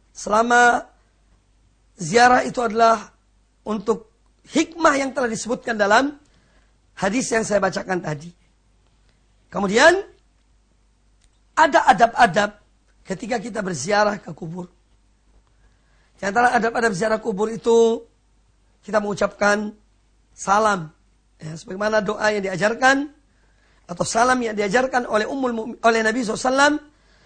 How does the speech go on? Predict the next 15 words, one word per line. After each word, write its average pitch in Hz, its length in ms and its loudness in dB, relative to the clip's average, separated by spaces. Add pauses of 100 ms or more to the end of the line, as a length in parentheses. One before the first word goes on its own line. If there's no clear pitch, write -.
(140)
kepada 214 280 0
Ummul 285 240 -2
Mukminin 247 440 -4
Aisyah 240 520 0
radhiyallahu 240 360 2
anha. 247 360 2 (960)
Karena 190 200 0
beliau 240 200 6
pernah 247 240 2
bertanya 277 400 4
kepada 233 320 0
Nabi 240 240 0
alaihi 233 200 2
salatu 254 360 0
wassalam, 254 560 4